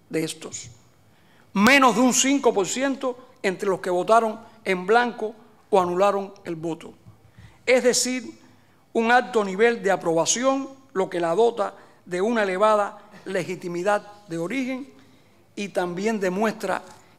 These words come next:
que la construcción de nuestro sistema político no es obra de una imposición ni de un grupo en el poder, que es la consolidación de la participación democrática y popular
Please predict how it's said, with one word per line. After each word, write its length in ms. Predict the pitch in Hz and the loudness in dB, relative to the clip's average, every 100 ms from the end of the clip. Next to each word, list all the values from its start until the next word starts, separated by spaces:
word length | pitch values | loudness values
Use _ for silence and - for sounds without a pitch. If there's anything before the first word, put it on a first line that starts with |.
| _ | _
que 120 | 190 | 2
la 140 | 180 | 2
construcción 640 | 180 170 160 175 - 226 220 | 2 -4 -6 -6 -2 0 0
de 80 | 190 | 0
nuestro 280 | 180 170 165 | -2 -2 -4
sistema 680 | 170 - 214 214 190 - - | -4 -2 2 2 2 -2 -4
político 680 | 170 233 226 226 233 226 - - - | -2 -2 -2 -4 -4 -6 -14 -20 -14
no 220 | 175 190 220 | -4 0 0
es 180 | - | 2
obra 360 | 226 233 233 208 | 6 6 6 4
de 120 | 196 | 2
una 180 | 202 233 | -2 -2
imposición 800 | 208 - 170 - - 247 262 254 - - - | -4 -6 -6 -8 -2 0 0 -4 -16 -20 -8
ni 160 | 180 | -2
de 100 | 185 | 0
un 180 | 214 208 | 0 -2
grupo 300 | 226 262 208 | -2 0 0
en 100 | 185 | -2
el 100 | - | -4
poder, 380 | - 196 196 - - - - - _ | -2 -2 -2 -6 -18 -20 -20 -20 _
que 200 | 202 214 | 2 4
es 240 | 240 - | 4 2
la 160 | 208 185 | 2 2
consolidación 920 | 196 180 208 185 185 165 - 262 269 | 2 0 -2 -2 -2 -2 2 2 2
de 100 | 214 | 2
la 120 | 196 | 0
participación 880 | 185 175 170 165 196 160 208 247 254 - - - | 0 -2 -4 -8 -4 -4 0 0 0 -8 -20 -2
democrática 800 | 190 190 175 214 254 254 208 | 0 2 0 4 4 2 -4
y 20 | 180 | -4
popular 540 | 185 165 247 294 | -4 0 2 2